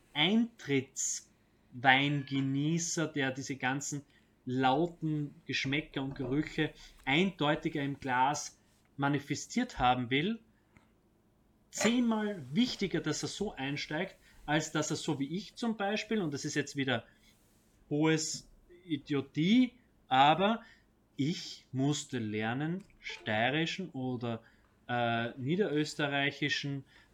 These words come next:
Grünen Veltliner oder steirischen Sauvignon Blanc aus der Klassik, Klassik, Klassik-Linie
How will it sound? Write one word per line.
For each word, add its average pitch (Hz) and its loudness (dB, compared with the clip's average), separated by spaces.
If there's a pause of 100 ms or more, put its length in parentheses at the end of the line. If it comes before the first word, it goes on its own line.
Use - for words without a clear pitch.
(200)
Grünen 131 0
Veltliner 170 2
oder 131 2
steirischen 127 -2
Sauvignon 113 -6
Blanc 170 -2
aus 123 -6
der 120 -6
Klassik, - -6
Klassik, 165 -6
Klassik-Linie 135 -4